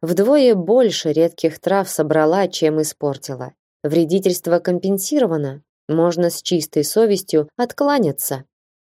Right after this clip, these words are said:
Было ужасно любопытно, что такого нашли в хижине, но задерживаться и удовлетворять любопытство я поостереглась. Другого момента сбежать могло не подвернуться. Я кинулась к своей лошади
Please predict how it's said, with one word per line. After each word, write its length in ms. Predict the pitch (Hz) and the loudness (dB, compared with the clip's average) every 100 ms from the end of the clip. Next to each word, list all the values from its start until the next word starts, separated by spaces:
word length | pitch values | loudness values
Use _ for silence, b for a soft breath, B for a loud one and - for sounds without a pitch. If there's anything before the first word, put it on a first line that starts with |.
| - | -2
Было 440 | 175 262 269 240 - | 2 4 4 2 -2
ужасно 460 | 208 226 285 302 | 0 0 2 2
любопытно, 680 | 285 262 277 196 175 - 135 | 2 2 0 0 -2 -4 -6
что 360 | - - 285 269 | -6 -4 -2 0
такого 440 | 160 156 294 202 | -2 0 0 2
нашли 400 | 175 170 214 240 | 0 -2 -2 -2
в 60 | 220 | -2
хижине, 640 | - 262 160 156 135 127 _ _ - | -2 -2 0 -2 -4 -8 _ _ -6
но 200 | 165 170 | -2 0
задерживаться 1080 | 160 151 147 226 208 156 147 143 - 139 135 _ | 0 0 2 0 0 -2 -4 -6 -8 -10 -12 _
и 80 | 190 | 0
удовлетворять 800 | 180 170 175 165 170 185 175 156 | 0 2 -2 0 0 0 0 0
любопытство 800 | 147 147 151 226 254 - 180 160 - | 0 0 0 0 0 -2 -4 -4 -6
я 260 | - 180 254 | -4 0 0
поостереглась. 1160 | 247 208 202 190 - 202 190 170 139 123 - - _ _ _ - | 0 0 0 -2 -2 0 0 0 -2 -6 -12 -18 _ _ _ -6
Другого 540 | 139 156 156 185 165 | 2 2 4 4 2
момента 520 | 156 151 175 190 180 | 2 0 0 0 0
сбежать 600 | 156 147 147 143 214 - - _ - | -2 0 0 2 0 -2 -12 _ -4
могло 480 | 170 170 151 151 | 0 0 2 2
не 140 | 156 165 | 2 2
подвернуться. 880 | 170 165 185 190 262 254 - 143 135 _ _ - | 0 2 0 2 0 -2 -8 -10 -14 _ _ -4
Я 220 | 165 190 | 2 2
кинулась 580 | 185 - 226 156 143 151 | 0 0 2 2 2 0
к 60 | - | -6
своей 400 | - 170 170 175 | 0 2 4 2
лошади 560 | 156 147 151 131 131 | 2 -2 -6 -10 -12